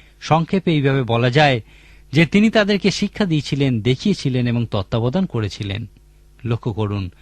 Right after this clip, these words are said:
যে যীশু খ্রিস্টের তিন বছরের কাজের প্রাথমিক উদ্দেশ্য ছিল তার শিষ্যদের প্রশিক্ষণ দেওয়া। আমার মনে হয় যীশু খ্রিস্ট তার শিষ্যদেরকে বিশেষ করে এই শিক্ষা দিতে চেয়েছিলেন যে, "দেখো,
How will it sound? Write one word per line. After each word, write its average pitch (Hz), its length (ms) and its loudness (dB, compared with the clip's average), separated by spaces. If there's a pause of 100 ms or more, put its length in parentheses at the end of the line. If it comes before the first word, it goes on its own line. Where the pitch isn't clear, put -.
(440)
যে 131 140 4
যীশু 147 260 -2
খ্রিস্টের 165 460 2 (340)
তিন 202 200 4
বছরের 170 480 2 (280)
কাজের 139 400 2
প্রাথমিক 220 600 0
উদ্দেশ্য 131 360 0
ছিল 120 260 -2
তার 113 160 -2
শিষ্যদের 107 480 -4
প্রশিক্ষণ 135 560 -4
দেওয়া। 104 340 -4 (640)
আমার 107 220 -4
মনে 110 240 0
হয় 120 300 2 (440)
যীশু 127 240 -2
খ্রিস্ট 147 280 -2
তার 139 140 0
শিষ্যদেরকে 143 640 0
বিশেষ 127 340 -2
করে 139 180 0
এই 135 80 2
শিক্ষা - 320 -6
দিতে 190 260 -2
চেয়েছিলেন 110 640 -4 (460)
যে, 139 160 0
"দেখো, 147 480 0